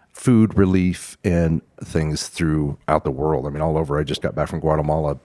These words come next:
two weeks ago with a program that we've sponsored down there for about, gosh, probably four or five years now. But we've done Uganda. We have programs in Uganda and Senegal and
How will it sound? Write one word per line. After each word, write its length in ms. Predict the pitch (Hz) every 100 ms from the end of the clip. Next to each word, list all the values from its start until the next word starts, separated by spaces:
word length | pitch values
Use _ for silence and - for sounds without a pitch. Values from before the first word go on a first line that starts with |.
| -
two 140 | 98
weeks 240 | 82 78 90
ago 280 | 76 80 82
with 180 | 78
a 40 | 73
program 400 | - 78 78 78
that 80 | 76
we've 160 | 76
sponsored 540 | - - 76 78 82 71
down 220 | 76 73
there 180 | 76 73
for 140 | 78
about, 280 | 76 71 - - _ _ -
gosh, 240 | 82 -
probably 220 | 92 85
four 200 | 76 80
or 60 | 73
five 240 | 73 67
years 240 | 69 65 -
now. 200 | 62 - _ - - -
But 80 | 101
we've 180 | 110 98
done 220 | 82 76
Uganda. 480 | 76 98 87 87 80
We 120 | 78
have 120 | 76
programs 400 | - 80 76 78
in 80 | 76
Uganda 540 | 71 87 78 78 78 73
and 140 | 69 - - - - _ _ _
Senegal 920 | - 117 87 82 87 85 85 82 82 -
and 440 | 71 67 67 60